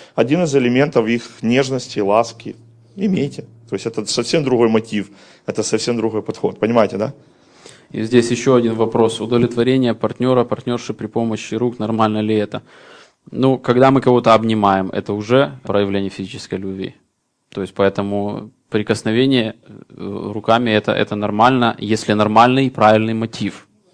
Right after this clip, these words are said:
Speaker 2: То есть это очень важно, друзья. Э, сердце определяет это. Сердце, мотив сердца, э, мотивация, почему я этого хочу или почему я это делаю,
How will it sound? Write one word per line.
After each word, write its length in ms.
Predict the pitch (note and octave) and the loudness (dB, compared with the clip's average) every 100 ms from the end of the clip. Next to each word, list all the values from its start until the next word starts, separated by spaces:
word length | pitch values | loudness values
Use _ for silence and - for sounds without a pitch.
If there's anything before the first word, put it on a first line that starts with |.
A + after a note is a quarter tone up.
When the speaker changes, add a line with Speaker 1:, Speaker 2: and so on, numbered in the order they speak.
| _ _ _ _ _ _ | _ _ _ _ _ _
Speaker 2:
То 60 | - | -14
есть 100 | F#2 | -8
это 140 | G2 | 2
очень 280 | A#2 B2+ C#3 | 2 2 2
важно, 300 | B2 G#2+ F#3+ | 6 6 4
друзья. 320 | G#2 G#2+ G#2 - - - - _ _ _ | -4 0 0 0 -20 -20 -20 _ _ _
Э, 380 | G2+ G2 F#2+ - _ _ _ _ _ _ _ _ | 0 4 4 0 _ _ _ _ _ _ _ _
сердце 640 | - - - C#3 C#3 - A#2 | -14 -8 4 6 6 4 0
определяет 680 | - A#2 A#2 A2+ G2+ F2+ - | 0 0 2 4 4 2 -4
это. 200 | - - _ _ _ _ _ _ _ G2 | -16 -20 _ _ _ _ _ _ _ -18
Сердце, 600 | - B2+ C3 D#3 - D#3+ | -6 4 4 4 -2 0
мотив 520 | A#2+ A2 - C#3 D3+ | 0 -2 0 0 0
сердца, 560 | - D#3 D3+ - - - - _ _ - | 0 0 0 -2 -2 -4 -20 _ _ -10
э, 460 | - G#2+ G#2+ G#2 G#2 | -4 0 2 2 0
мотивация, 580 | G#2 G#2+ A#2 A#2 A#2+ B2 | -2 -2 4 6 6 2
почему 420 | B2+ - C3 C3 | 0 -2 0 6
я 120 | B2 | 8
этого 240 | A#2+ A#2 A#2 | 8 6 4
хочу 300 | A#2+ - B2 | 0 -2 0
или 140 | A2+ | 0
почему 400 | A2 - A#2+ A2+ | 0 -4 -2 2
я 140 | G#2+ | 4
это 180 | G#2 G#2+ | 4 2
делаю, 560 | G#2 A2 A2 C#3 F#3 | 0 4 4 4 0